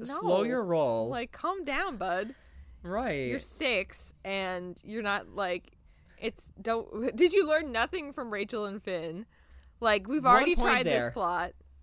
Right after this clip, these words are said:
Speaker 2: Um, it didn't
Speaker 1: Right.
Speaker 2: work out well." It's like, Blaine, Blaine seems to be having the thought, like, "Can get gay married now, so must get gay married now," which
Speaker 1: Right.
Speaker 2: is not how that works.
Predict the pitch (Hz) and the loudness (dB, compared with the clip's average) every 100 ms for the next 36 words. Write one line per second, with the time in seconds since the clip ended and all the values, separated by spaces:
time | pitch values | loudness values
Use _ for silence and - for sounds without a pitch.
0 | - - 202 180 175 175 160 156 233 160 | -12 -4 -2 -2 -4 -8 -6 0 0 0
1 | 226 233 180 139 165 160 202 185 - - | 0 2 2 0 -4 -6 -10 -18 -20 -12
2 | - 403 415 453 415 - - - - - | -2 -2 0 0 0 -6 -20 -20 -20 -4
3 | 277 285 269 - - 240 320 370 339 359 | -2 -2 -4 -12 -14 -4 -4 -4 -4 -4
4 | 339 302 294 285 220 220 220 - 196 170 | -4 -6 -4 -2 -4 -4 -8 -4 -4 -2
5 | 185 180 _ _ - _ _ - 220 208 | -4 -4 _ _ -20 _ _ -6 -4 -2
6 | 214 208 185 196 185 180 175 175 175 165 | -2 -4 -2 -4 -2 -2 -2 -2 -4 -4
7 | 165 - 170 170 170 202 - 247 240 233 | -4 -6 -8 -6 -6 -8 -12 -12 -8 -6
8 | 240 262 254 269 262 262 262 247 180 139 | -6 -8 -8 -8 -8 -8 -8 -8 -8 -2
9 | 143 135 131 127 117 - _ - 226 254 | 0 2 2 2 -2 -8 _ -10 -4 -2
10 | 269 254 - _ - 190 160 156 175 113 | 0 0 -4 _ -8 -6 -4 -2 -2 0
11 | 151 131 110 - - | -4 -6 -10 -14 -20